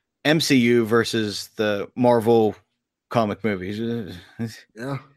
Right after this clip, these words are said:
Speaker 1: It's, it's like they can't get 'em both right.
Speaker 2: Yeah, you're right. <laughs> That's absolutely correct. Trying to think. Now, Assassin's Creed was okay.
Speaker 1: I, it was acceptable.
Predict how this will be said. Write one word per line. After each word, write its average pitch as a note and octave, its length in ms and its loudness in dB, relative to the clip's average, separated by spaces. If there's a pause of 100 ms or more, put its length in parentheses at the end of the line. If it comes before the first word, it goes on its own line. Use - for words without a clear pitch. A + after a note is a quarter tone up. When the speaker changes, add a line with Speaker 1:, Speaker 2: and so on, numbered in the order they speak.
(180)
Speaker 1:
It's, - 340 2 (120)
it's - 200 -2
like A#3+ 260 4
they G3 120 4
can't F3+ 400 -4
get D#3 180 2
'em C3+ 220 2
both A2 400 -2
right. - 340 -8 (440)
Speaker 2:
Yeah, G#3 180 4 (140)
you're E3 100 -4
right. F#3+ 240 -2 (560)
<laughs> - 400 -20
That's E3+ 420 -2
absolutely E3+ 420 0
correct. D#3+ 500 0 (440)
Trying G#4 200 -2
to G4 60 -6
think. G4 180 -2 (200)
Now, E4+ 120 2 (440)
Assassin's E4 480 2
Creed F#3+ 180 0
was D3+ 120 4
okay. B2 340 0 (380)
Speaker 1:
I, G#3 140 4 (1160)
it F#3 80 4
was E3+ 180 2
acceptable. - 680 -4